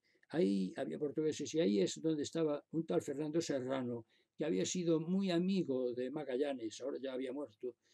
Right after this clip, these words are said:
pero había sido muy amigo de Magallanes, le había escrito mucho, le había contado muchas cosas de aquello, porque él había llegado ahí a las Molucas en el mil quinientos once. Bien, los dos barcos llegaron a Tidore en el ocho de noviembre de mil quinientos veintiuno, que en fin era el destino al que iban,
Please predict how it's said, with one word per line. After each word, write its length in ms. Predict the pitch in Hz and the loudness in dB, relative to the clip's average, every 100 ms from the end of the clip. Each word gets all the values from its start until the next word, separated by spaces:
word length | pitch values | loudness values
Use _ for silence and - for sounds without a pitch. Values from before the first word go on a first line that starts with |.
| _ _ | _ _
pero 240 | 147 151 | 0 2
había 160 | 151 160 | 0 0
sido 220 | 165 160 | 0 4
muy 120 | 160 | 4
amigo 220 | 151 151 | 4 2
de 120 | 143 | 2
Magallanes, 440 | 147 147 151 151 214 | 0 0 0 -2 -4
le 80 | - | -6
había 200 | 185 - | -2 -2
escrito 400 | - 165 135 143 | 2 0 2 0
mucho, 360 | 196 180 - | 2 2 0
le 100 | 139 | 0
había 120 | 151 | 0
contado 400 | 143 135 123 147 | 0 -2 -2 -2
muchas 300 | 143 135 135 | -4 -6 -8
cosas 440 | - 156 135 127 - _ _ | -2 -2 -2 -6 -8 _ _
de 100 | 139 | -6
aquello, 420 | 127 165 127 131 - - | 0 2 2 -2 -8 -8
porque 220 | 131 147 | -4 0
él 100 | 147 | 2
había 220 | 139 135 | 2 0
llegado 400 | 127 135 131 127 | -2 -2 0 0
ahí 100 | 135 | 0
a 60 | 131 | -2
las 160 | 117 | -4
Molucas 400 | 120 135 120 117 | -2 -4 -4 -4
en 120 | 113 | -2
el 100 | 113 | -2
mil 180 | 113 117 | -2 -4
quinientos 400 | 113 110 107 110 - | -2 -2 -2 -4 -8
once. 260 | 90 - _ _ _ _ | -10 -14 _ _ _ _
Bien, 300 | - 175 107 - _ | -2 -2 -2 -14 _
los 240 | 156 147 175 | 0 0 2
dos 180 | 165 | 2
barcos 360 | 147 156 120 120 | 2 0 0 -2
llegaron 340 | 131 151 143 | 0 0 0
a 100 | 139 | -2
Tidore 540 | 127 117 147 143 139 - | -4 -4 0 0 0 -6
en 140 | 131 | -10
el 140 | 123 139 | -4 -4
ocho 200 | 143 131 | -2 -4
de 80 | 127 | -4
noviembre 400 | 127 131 120 120 | -2 -2 -2 -2
de 60 | |
mil 180 | 147 170 | -2 -2
quinientos 340 | 143 139 127 | -2 -2 -4
veintiuno, 460 | 135 120 147 156 160 _ _ _ | -4 -2 0 0 -2 _ _ _
que 120 | 127 | -2
en 100 | 120 | -2
fin 260 | 110 165 165 - | 0 -2 -2 -2
era 300 | 151 147 - | -2 -2 -2
el 220 | 123 117 | -4 -2
destino 420 | 117 - 156 151 | -2 0 0 0
al 180 | 139 120 | -2 -2
que 120 | 131 | 2
iban, 240 | 143 101 | 2 0